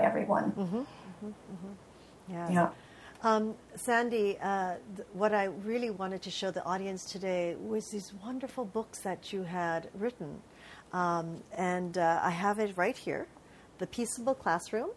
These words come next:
Speaker 2: and this was her first, um, first i-, version, first
Speaker 1: Yes,
Speaker 2: edition?
Speaker 1: yes,
Speaker 2: <laughs>
Speaker 1: yeah,
Speaker 2: First
Speaker 1: version.
Speaker 2: edition.
Speaker 1: Version.
Speaker 2: Yes. And, uh,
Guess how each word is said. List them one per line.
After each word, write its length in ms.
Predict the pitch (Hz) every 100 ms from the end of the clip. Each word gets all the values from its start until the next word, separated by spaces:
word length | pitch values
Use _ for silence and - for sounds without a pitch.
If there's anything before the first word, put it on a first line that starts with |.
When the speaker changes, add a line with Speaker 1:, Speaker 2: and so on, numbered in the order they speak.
| -
Speaker 2:
and 160 | 170
this 200 | 175 -
was 160 | 208 190
her 480 | - 190 175 170 - -
first, 420 | 320 330 339 - - -
um, 460 | 180 170 165 175 180 - - - - -
first 400 | 311 320 - 415 - - - - - - - -
i-, 140 | 208
version, 360 | 196 208 214 330 370 -
first 340 | 240 254 - -
Speaker 1:
Yes, 220 | 233 220
Speaker 2:
edition? 180 | 330 370 254
Speaker 1:
yes, 260 | 294 -
Speaker 2:
<laughs> 140 | 370 311
Speaker 1:
yeah, 280 | - 320 262
Speaker 2:
First 260 | 233 294
Speaker 1:
version. 60 | -
Speaker 2:
edition. 460 | 226 254 254 277 349 - - -
Speaker 1:
Version. 460 | 226 208 208 226 302
Speaker 2:
Yes. 380 | 220 190 185 269 - - -
And, 640 | 208 208 202 202 202 202 190
uh, 380 | 196 185 180